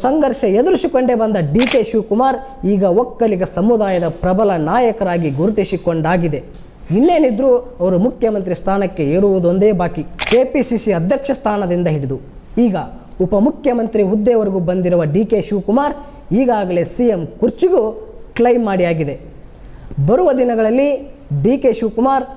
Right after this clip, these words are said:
ಮುಖ್ಯಮಂತ್ರಿಯಾಗಲೂಬಹುದು. ಇದೇ ದೇವೇಗೌಡರ ಕುಟುಂಬಕ್ಕೆ ನುಂಗಲಾರದ ತುತ್ತಾಗಿ ಪರಿಣಮಿಸಿದೆ. ಹೇಗಾದ್ರೂ ಮಾಡಿ ಡಿ ಕೆ ಶಿವಕುಮಾರ್ ಪ್ರಭಾವ ಕಡಿಮೆ ಮಾಡಿ ಒಕ್ಕಲಿಗ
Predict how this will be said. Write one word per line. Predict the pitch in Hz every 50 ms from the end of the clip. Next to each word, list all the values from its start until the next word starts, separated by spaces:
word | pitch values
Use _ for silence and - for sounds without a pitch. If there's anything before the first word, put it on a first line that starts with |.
| - 160 196
ಮುಖ್ಯಮಂತ್ರಿಯಾಗಲೂಬಹುದು. | 196 - - 233 202 202 202 214 196 208 190 170 165 170 170 190 226 269 294 285 254 175 208 185 160 143 - - - - - - - - - - - - - - - -
ಇದೇ | - 330 302 - - - - - - 156 156
ದೇವೇಗೌಡರ | 202 240 233 226 220 202 196 196 196 185 175 185 -
ಕುಟುಂಬಕ್ಕೆ | 202 - 262 262 233 226 214 220 - 254 262 254 262 - - - 165 175
ನುಂಗಲಾರದ | 208 254 277 247 220 202 180 180 175 170 160 160 139 - -
ತುತ್ತಾಗಿ | - - - - - 208 233 247 233 196 180 170 - - - - - - -
ಪರಿಣಮಿಸಿದೆ. | 233 226 220 208 185 180 - - 160 151 151 - - - - -
ಹೇಗಾದ್ರೂ | 240 277 320 302 349 339 320 311 262 226
ಮಾಡಿ | 190 156 143 123 - - - - - 139 143 143
ಡಿ | 208 247 285 285
ಕೆ | - 311 302 302
ಶಿವಕುಮಾರ್ | - 277 277 269 277 247 240 240 226 233 -
ಪ್ರಭಾವ | 208 202 202 208 202 202 196 190 - -
ಕಡಿಮೆ | 190 202 262 302 277 262 240
ಮಾಡಿ | 220 214 214 269 285 262 - - - - - - - - 156 175 226
ಒಕ್ಕಲಿಗ | 240 - - - 302 311 311 302